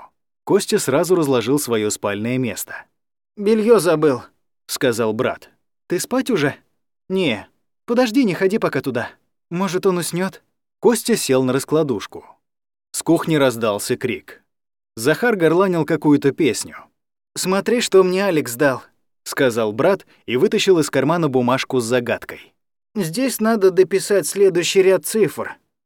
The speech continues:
"Алекс — это твой новый друг?" "Да, он мой координатор. Бывший". "Бывший?" "Да, бывший. Потому что в чащу я тебя больше не пущу".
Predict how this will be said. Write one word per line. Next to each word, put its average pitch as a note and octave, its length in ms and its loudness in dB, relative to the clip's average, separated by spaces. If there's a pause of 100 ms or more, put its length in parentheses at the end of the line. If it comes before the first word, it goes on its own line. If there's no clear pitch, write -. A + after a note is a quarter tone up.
(220)
"Алекс — F#3+ 460 -2
это F3+ 240 0
твой E3 320 -2
новый E3 280 -2
друг?" G#3+ 360 -4 (800)
"Да, F3 440 4
он F3+ 200 0
мой G3 160 2
координатор. F#3+ 840 0 (580)
Бывший". F#3 540 -2 (640)
"Бывший?" D3+ 640 2 (380)
"Да, C#4+ 280 2
бывший. F#3 520 0 (360)
Потому F3 320 2
что F3 160 -2
в E3 40 -4
чащу A#3+ 340 0
я C#3+ 120 4
тебя D3 220 2
больше E3 380 0
не D#3+ 140 0
пущу". D#3 500 -4